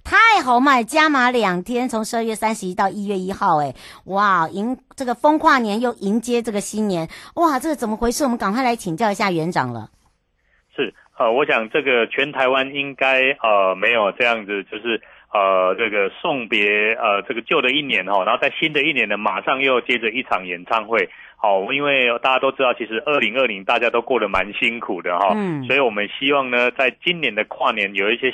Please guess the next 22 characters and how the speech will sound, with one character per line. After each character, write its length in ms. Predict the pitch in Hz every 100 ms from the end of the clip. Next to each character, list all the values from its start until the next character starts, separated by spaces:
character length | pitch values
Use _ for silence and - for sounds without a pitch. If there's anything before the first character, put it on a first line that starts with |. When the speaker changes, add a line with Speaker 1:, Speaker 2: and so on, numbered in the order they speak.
| -
Speaker 2:
新 100 | 139
的 140 | 120
创 340 | - 139 120 127
意， 220 | 110 90 - _
就 120 | 127 123
是 100 | 127
在 160 | 120
跨 220 | - 160
年 180 | 127 110
当 180 | 127 131
天 200 | 127 127
呢， 160 | 123 113
哦， 240 | 101 101
一 100 | 143
场 320 | - 98 90
这 100 | 113
个 200 | 110 101
跨 220 | 92 135 104
年 260 | 101 98
演 260 | 95 87 87
唱 240 | 127 110
会， 240 | 120 123